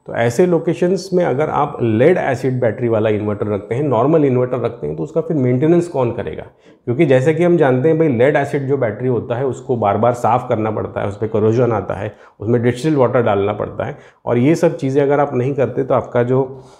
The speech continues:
लेड एसिड बैटरी है ये नष्ट हो जाता है, ये डैमेज हो जाता है। इसके अलावा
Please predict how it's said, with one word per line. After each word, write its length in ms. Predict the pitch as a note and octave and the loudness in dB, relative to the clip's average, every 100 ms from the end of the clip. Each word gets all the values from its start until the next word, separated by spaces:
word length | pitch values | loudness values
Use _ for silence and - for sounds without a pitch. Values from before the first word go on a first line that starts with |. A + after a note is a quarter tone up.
| _ - | _ -4
लेड 300 | A2 A#2 B2 | 2 4 4
एसिड 300 | B2 D3 A#2+ | 2 -2 0
बैटरी 300 | G2+ C3+ B2+ | -2 -2 -4
है 160 | A#2+ C3 | -2 -2
ये 180 | D#3 D3 | -2 -2
नष्ट 280 | D#3+ - | -2 -2
हो 80 | B2 | 0
जाता 260 | G#2+ F2+ F#2+ | 0 0 0
है, 120 | G2+ | 0
ये 100 | A#2+ | 2
डैमेज 320 | G#2+ A#2 C3 | 2 2 2
हो 80 | A2+ | 0
जाता 260 | F#2 - - | -2 -8 -14
है। 120 | - _ _ _ | -18 _ _ _
इसके 260 | - - C#3+ | -12 -2 0
अलावा 360 | A2 F#2 - | 2 0 -4